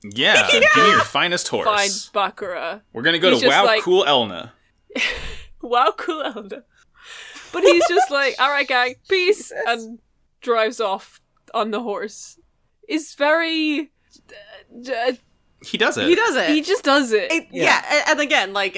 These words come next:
Speaker 2: it, it drives me crazy. I'm like, "This ma-, doesn't make any sense," but okay. <laughs>
Speaker 1: Yeah, he, like, as he drives off, he, uh, in his horse car, he tells the gang, he's like, "All right,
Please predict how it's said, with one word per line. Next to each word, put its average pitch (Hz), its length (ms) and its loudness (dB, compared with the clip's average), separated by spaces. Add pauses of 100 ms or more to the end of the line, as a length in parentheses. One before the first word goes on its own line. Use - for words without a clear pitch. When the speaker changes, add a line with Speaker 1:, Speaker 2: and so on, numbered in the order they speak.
Speaker 2:
it, 185 500 -4
it 226 140 -4
drives 233 240 -2
me 208 80 -10
crazy. 196 320 -2
I'm 175 80 -4
like, 175 160 -6
"This 190 160 -6
ma-, 175 100 -4
doesn't 180 260 -6
make 170 180 -6
any 170 160 -8
sense," 175 280 -8
but 180 140 -6
okay. 196 460 -2 (200)
<laughs> - 200 -10 (480)
Speaker 1:
Yeah, 139 280 2
he, 139 200 -6 (120)
like, 214 140 4
as 214 160 4
he 233 100 -2
drives 147 340 0
off, 110 500 0
he, 120 380 -6
uh, 131 180 0
in 127 120 -4
his 120 100 -2
horse - 240 -2
car, 104 300 0
he - 140 -6
tells 117 280 0
the 120 80 -8
gang, 110 140 -2
he's 127 160 0
like, 143 120 0
"All 180 80 2
right, 151 220 2